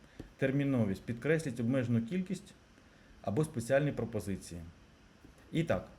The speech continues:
добре, Facebook, ок. E-mail версія. Вона у нас буде в H T M L форматі.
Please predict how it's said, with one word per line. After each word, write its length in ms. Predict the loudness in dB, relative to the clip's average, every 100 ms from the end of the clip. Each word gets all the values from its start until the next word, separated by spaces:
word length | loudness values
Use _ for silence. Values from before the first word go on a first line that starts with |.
| -12
добре, 380 | 2 2 4 -2 -8 -16 -4
Facebook, 320 | -2 -2 -4 -8 -14 -6
ок. 260 | -2 -2 -2 -18 -20 -20 -20 -14 -2
E-mail 400 | 2 4 4 4
версія. 460 | 2 0 -4 -10 -10 -8
Вона 300 | -2 0 2
у 40 | 2
нас 160 | 0
буде 320 | -2 -2 -2
в 80 | -2
H 140 | -4 -6
T 100 | -2
M 120 | 0
L 80 | 0
форматі. 640 | -2 -4 -2 -2 -2 -6